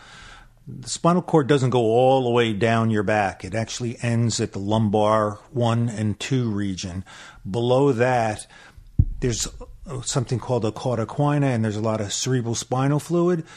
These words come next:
but there are no n-, real nerves that come out, um, where you can do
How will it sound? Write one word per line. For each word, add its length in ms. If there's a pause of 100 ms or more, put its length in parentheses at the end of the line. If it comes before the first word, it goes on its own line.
(440)
but 360 (100)
there 120
are 120
no 200
n-, 420
real 280
nerves 500
that 140
come 280
out, 420 (680)
um, 540
where 180
you 160
can 200
do 360